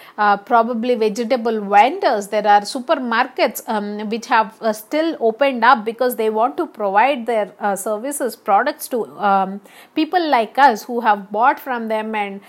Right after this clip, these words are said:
who have stocked and who are happy. Um, we, we don't have anything that we are missing. So rather than be complaining, be in a negative mode,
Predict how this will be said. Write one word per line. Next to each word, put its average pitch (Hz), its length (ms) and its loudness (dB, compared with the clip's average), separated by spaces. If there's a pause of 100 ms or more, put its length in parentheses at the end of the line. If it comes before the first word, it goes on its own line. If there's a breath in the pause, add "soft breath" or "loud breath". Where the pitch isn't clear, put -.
(200 loud breath)
who 247 160 -2
have 240 180 -2
stocked 262 520 4
and 214 220 -4
who 226 160 -4
are 220 160 4
happy. 277 640 -4
Um, 208 540 -6
we, 277 160 -12
we 311 220 -6
don't 480 300 -4
have 370 340 -2
anything 320 460 -4
that 226 220 2
we 202 120 0
are 202 100 0
missing. 196 460 -8 (320 loud breath)
So 359 200 -2
rather 330 360 -2
than 494 220 -4
be 311 140 -2
complaining, 233 760 -4
be 269 160 -8
in 392 80 -8
a 381 80 -2
negative 233 500 -4
mode, 180 460 -6